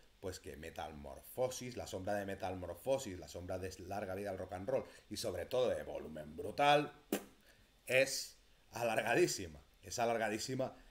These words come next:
para bien y cayeron un montón de temas de esos discos, eh, de esos discos. He intentado buscar por internet, pues, eh,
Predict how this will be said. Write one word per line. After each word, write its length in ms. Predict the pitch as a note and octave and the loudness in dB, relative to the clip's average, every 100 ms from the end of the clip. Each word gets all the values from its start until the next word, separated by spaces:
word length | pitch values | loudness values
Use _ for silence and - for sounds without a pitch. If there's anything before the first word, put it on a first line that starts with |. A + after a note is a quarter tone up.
| - - | -20 -10
para 240 | - A2 G2+ | 4 4 6
bien 300 | G#2+ A#2+ A#2+ - | 4 0 -2 -14
y 120 | - G#2+ | -10 -4
cayeron 360 | G#2 G#2 A#2 | 0 0 0
un 120 | B2 | 0
montón 340 | G#2+ G2+ G#2+ G#2 | 0 0 -2 -2
de 80 | G2+ | -2
temas 360 | G#2+ A2 A#2+ - - | -2 -2 -2 -6 -16
de 140 | G2 A#2 | -6 -4
esos 200 | A#2+ A2 | -2 -2
discos, 500 | C3 B2 G2+ - - - _ - | -2 -4 -10 -14 -20 -20 _ -8
eh, 260 | G#2 G#2 | -2 0
de 60 | G#2 | 0
esos 220 | A#2 A2 | -2 -2
discos. 440 | A2 A#2+ - F#2 F#2+ | 0 -2 -2 -6 -4
He 100 | A#2 | -6
intentado 480 | A#2+ C3+ C3+ C#3+ | -4 -4 2 4
buscar 280 | C#3 C3 C#3 | 4 2 0
por 140 | - C3+ | 2 0
internet, 600 | B2 B2+ C3 D3 - F#2 | 2 2 4 2 0 -8
pues, 460 | G2+ F#2 F2+ F2 F#2+ | -4 -2 -2 -4 -6
eh, 420 | E2+ E2 D#2+ | -6 -6 -6